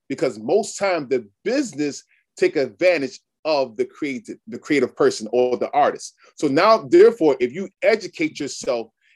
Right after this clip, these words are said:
and you start to get with that business, combine your creativity, you become very, very powerful, because now you don't really need that business or that business person so much, because you got, you have accumulated the knowledge and the wisdom,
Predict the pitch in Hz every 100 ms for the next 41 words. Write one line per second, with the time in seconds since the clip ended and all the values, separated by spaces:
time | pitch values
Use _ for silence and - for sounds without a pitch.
0 | - 120 196 - 165 131 117 170 143 123
1 | 170 107 156 196 196 202 - 120 156 135
2 | 131 - 127 - 202 190 202 - _ _
3 | _ 113 214 214 - 185 165 147 123 110
4 | 104 - 135 190 160 143 160 135 - 196
5 | 185 - 165 156 _ _ - 135 143 127
6 | 175 170 156 180 139 160 160 139 156 147
7 | - 110 165 190 151 135 - 139 139 120
8 | 147 165 135 123 - 180 196 139 123 151
9 | 135 190 - - - 139 - _ _ -
10 | 156 170 - 156 156 120 - 190 165 127
11 | 117 117 160 175 135 - 127 110 101 208
12 | - 139